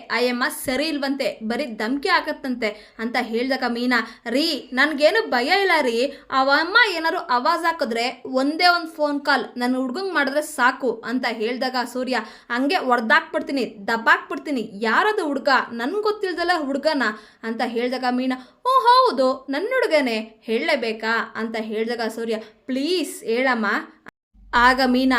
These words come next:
"ಅವ್ರ ಹೆಸ್ರಲ್ಲಿ ಒಬ್ಬ ತಮಿಳ್ ಆಕ್ಟರ್ ಇದ್ದಾರೆ." ಆಗ ಸೂರ್ಯ, "ನನ್ಗೆ ಗೊತ್ತಾಗ್ತಾ ಇಲ್ವೇ?" ಈಗ ಮೀನಾ, "ಇನ್ನೊಂದ್ ಕ್ಲೂ ಕೊಡ್ತೀನಿ,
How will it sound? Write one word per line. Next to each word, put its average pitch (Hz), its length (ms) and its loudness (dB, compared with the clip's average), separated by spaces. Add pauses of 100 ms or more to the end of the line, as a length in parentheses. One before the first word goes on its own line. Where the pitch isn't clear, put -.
(260)
"ಅವ್ರ 247 220 2
ಹೆಸ್ರಲ್ಲಿ 254 540 2 (240)
ಒಬ್ಬ 247 180 0 (180)
ತಮಿಳ್ 320 340 4
ಆಕ್ಟರ್ 320 340 2
ಇದ್ದಾರೆ." 226 280 0 (240)
ಆಗ 254 220 0 (140)
ಸೂರ್ಯ, 269 260 -2 (400)
"ನನ್ಗೆ 359 320 0
ಗೊತ್ತಾಗ್ತಾ 381 640 4
ಇಲ್ವೇ?" 320 260 4 (360)
ಈಗ 320 280 0
ಮೀನಾ, 269 300 0 (180)
"ಇನ್ನೊಂದ್ 453 340 -2
ಕ್ಲೂ 349 160 -4
ಕೊಡ್ತೀನಿ, 277 460 2